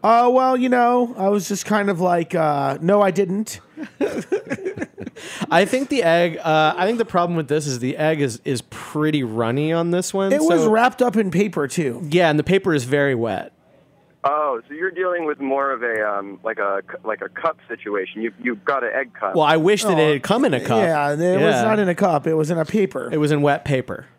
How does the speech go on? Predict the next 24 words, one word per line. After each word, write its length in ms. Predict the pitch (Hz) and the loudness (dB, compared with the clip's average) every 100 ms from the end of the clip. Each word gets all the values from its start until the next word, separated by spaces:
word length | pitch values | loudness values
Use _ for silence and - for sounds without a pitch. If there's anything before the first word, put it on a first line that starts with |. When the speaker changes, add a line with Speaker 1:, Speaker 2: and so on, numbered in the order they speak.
| _ | _
Speaker 1:
And 80 | 143 | -4
now 160 | 170 | -2
it's 120 | 165 185 | 0 0
all 160 | 170 | 2
over 140 | 165 170 | 2 0
my 160 | 147 | 0
lap. 320 | 139 147 151 147 | 0 0 0 -2
Speaker 3:
Oh, 200 | 123 101 | -4 -6
the 100 | 117 - | -10 -6
soft 300 | 156 170 - - | -4 -4 -6 -10
scramble. 500 | 131 113 98 90 87 - _ _ - - 156 | -6 -6 -8 -10 -12 -20 _ _ -20 -20 -4
Speaker 1:
Yeah. 100 | 160 151 180 139 | -2 0 0 -4
Speaker 3:
Yeah, 60 | - - | -6 -10
so 380 | 233 220 220 214 - - | -6 -2 -2 -4 -8 -8
I, 600 | 208 262 277 247 226 208 - | -4 -2 -2 -2 -2 -4 -6
uh, 40 | 208 | -6
I 80 | - | -6
originally 840 | 196 185 202 202 220 220 214 208 | -4 -2 -4 -4 -4 -2 0 -2
invented 400 | 165 151 160 165 | -2 -2 -4 -4
this 140 | 175 - | -8 -6
item 280 | 170 170 160 | -4 -4 -6
to 120 | 135 | -10
be 160 | 120 120 - | -10 -10 -6
served 380 | 127 131 135 127 | -2 0 -2 -4